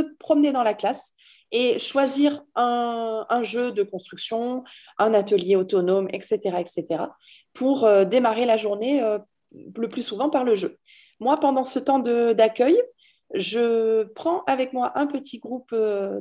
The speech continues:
d'enfants. Je tourne sur la semaine et, euh, je démarre, euh, euh, une petite séance de langage ou de production d'écrit. Et, euh, donc, un jour, c'est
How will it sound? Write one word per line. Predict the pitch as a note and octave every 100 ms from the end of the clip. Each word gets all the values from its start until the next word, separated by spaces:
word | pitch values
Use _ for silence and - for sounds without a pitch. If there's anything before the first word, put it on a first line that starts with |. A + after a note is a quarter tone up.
| F#3
d'enfants. | A3 - A3+ - _ _ _ _
Je | F3
tourne | A3 D4 D4+
sur | D4+ B3+
la | A3
semaine | G#3+ A#3 C#4+ G#4+ -
et, | B3 C4+
euh, | A#3 G#3+ G#3 G3+ G#3
je | G3 A3+
démarre, | G#3 A#3 A#3 D4 D4
euh, | B3 A3+ A3+ _ _ _ -
euh, | G#3 G3+
une | G#3+
petite | A#3 A#3 B3+
séance | D4 D4 A#3
de | B3
langage | A#3+ A#3 C#4 D#4+
ou | C#4
de | A3+ A#3
production | - B3+ B3+ - C4+
d'écrit. | B3+ - A3 - _ _ _ _ _ -
Et, | G3+ G#3+
euh, | G3+ G3 G3
donc, | G3 G3
un | G3
jour, | G3+ A3+ A3
c'est | -